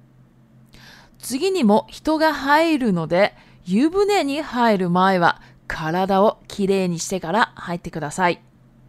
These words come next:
きれいにしないでそのまま入ったらとても非常識です。二、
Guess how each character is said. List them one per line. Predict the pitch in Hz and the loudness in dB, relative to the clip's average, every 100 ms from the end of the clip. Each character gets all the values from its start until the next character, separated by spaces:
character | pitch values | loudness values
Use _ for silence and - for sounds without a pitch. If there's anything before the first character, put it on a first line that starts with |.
| - - - - - | -20 -20 -20 -20 -20
き | - 330 | -6 -2
れ | 403 427 | 0 0
い | |
に | 359 269 | -2 -6
し | - | -2
な | 220 233 | 0 2
い | |
で | 180 175 - | 2 0 -2
そ | - 185 | -8 -4
の | 196 | 0
ま | 220 | 0
ま | 214 202 | 0 0
入 | 208 | -2
っ | |
た | 202 175 | -4 -2
ら | 208 - - _ | 0 0 -4 _
と | 160 151 | -16 -10
て | 196 | -6
も | 240 311 - | -2 -2 -4
非 | - 190 170 | -10 -8 -2
常 | 185 196 | 0 2
識 | 175 - - | 0 -4 -8
で | 110 | -10
す。 | - - - - _ _ _ _ _ _ _ _ _ _ _ _ _ - - - - | -10 -12 -14 -20 _ _ _ _ _ _ _ _ _ _ _ _ _ -20 -20 -20 -4
二、 | 233 - | -2 -2